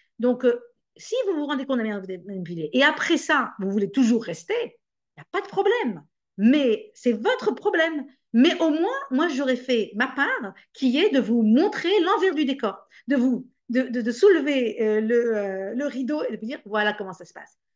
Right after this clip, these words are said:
Je vous donne encore quelques exemples, et après, je vais vous expliquer, donc, en deuxième partie, euh, euh, euh, comment nous, on peut, euh, aider nos enfants en utilisant ces outils. D'accord ? il y a un des sujets que j'ai rajouté, euh, ben, l'année dernière, je crois,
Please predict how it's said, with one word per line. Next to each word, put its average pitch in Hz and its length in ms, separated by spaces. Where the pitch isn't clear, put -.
Je 277 60
vous 427 60
donne 392 80
encore - 500
quelques 349 280
exemples, 214 400
et - 20
après, 254 280
je 311 60
vais 277 80
vous 214 280
expliquer, 269 460
donc, 269 140
en - 80
deuxième 233 380
partie, 247 380
euh, 233 220
euh, 240 180
euh, 226 120
comment 294 340
nous, 339 100
on 294 220
peut, 320 440
euh, 208 280
aider 254 420
nos 247 240
enfants 240 420
en 254 40
utilisant 220 400
ces 208 200
outils. 170 140
D'accord ? 214 320
il 233 80
y 254 40
a 247 140
un 311 140
des 269 120
sujets 202 580
que 208 180
j'ai 185 220
rajouté, 196 580
euh, 175 160
ben, 175 320
l'année 170 220
dernière, 196 280
je - 100
crois, - 320